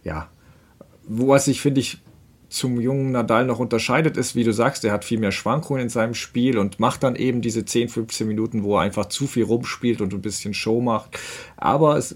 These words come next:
was Ähnliches, finde ich, es kann sich schon so eine Stunde gegen Alcaraz auch wie zwei, drei Stunden gegen andere fühlen, wenn er sich dann mal zusammenreißt und wenn er halt jeden Ball dann auch zurückbringt und dann wirklich die Ballwechsel richtig intensiv führt. Ähm, ja, das On-Court-Interview hast du schon gesagt, das, äh, fand ich auch, äh,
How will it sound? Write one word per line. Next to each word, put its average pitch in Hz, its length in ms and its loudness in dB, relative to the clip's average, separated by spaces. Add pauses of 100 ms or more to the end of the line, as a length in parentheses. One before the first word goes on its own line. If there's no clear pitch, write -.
was 110 300 -2
Ähnliches, 143 380 0
finde 131 240 -2
ich, 123 80 0
es 120 160 -4
kann 123 180 -2
sich 123 180 -4
schon 123 180 0
so 120 120 4
eine 113 220 0
Stunde 113 260 -2
gegen 107 160 0
Alcaraz 110 460 0
auch 101 180 -2
wie 107 120 -4
zwei, 107 240 0
drei 104 180 -2
Stunden 110 320 -4
gegen 104 220 -2
andere 104 340 0
fühlen, 104 320 0
wenn 120 140 2
er 113 80 2
sich 104 160 -4
dann 95 120 0
mal 92 160 0
zusammenreißt 101 720 -2 (320)
und 95 140 -2
wenn 110 100 2
er 113 80 2
halt 95 160 2
jeden 92 240 2
Ball 90 160 2
dann 95 140 0
auch 90 100 -2
zurückbringt 104 640 -4
und 95 100 -2
dann 95 160 0
wirklich 104 260 -4
die 101 100 -6
Ballwechsel 98 600 -2
richtig 104 320 -4
intensiv 98 480 -4
führt. 123 380 -4 (500)
Ähm, 98 480 2
ja, 92 240 0
das 98 240 -4
On-Court-Interview 110 720 0
hast 104 220 -6
du 120 60 -2
schon 107 200 -4
gesagt, 104 380 0
das, - 240 -4
äh, 101 140 -6
fand 101 240 -4
ich 92 100 -6
auch, 113 280 -2
äh, 110 220 -4